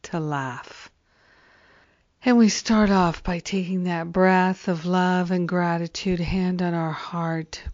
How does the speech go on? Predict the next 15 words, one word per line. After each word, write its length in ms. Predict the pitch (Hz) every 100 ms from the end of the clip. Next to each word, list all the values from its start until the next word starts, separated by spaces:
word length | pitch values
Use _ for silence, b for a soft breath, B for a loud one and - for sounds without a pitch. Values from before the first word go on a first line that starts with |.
| -
breathing 420 | 196 190 175 165
deeply, 580 | - 170 165 - 165 160
so 320 | - 202 185
grateful, 880 | - 165 170 - - 170 160 160 _ B B B B B B B B B B _
so 240 | - 226
thankful 480 | 214 214 196 - 190
to 160 | - 175
be 200 | 185 180
in 140 | 170
prayer 460 | - 190 175 175 175
together 600 | - 175 175 165 170 165
now, 440 | 165 165 165 170
so 200 | - 202
grateful 720 | 170 190 185 - 190 185 180
to 880 | 170 - - 196 185 175 170 165 165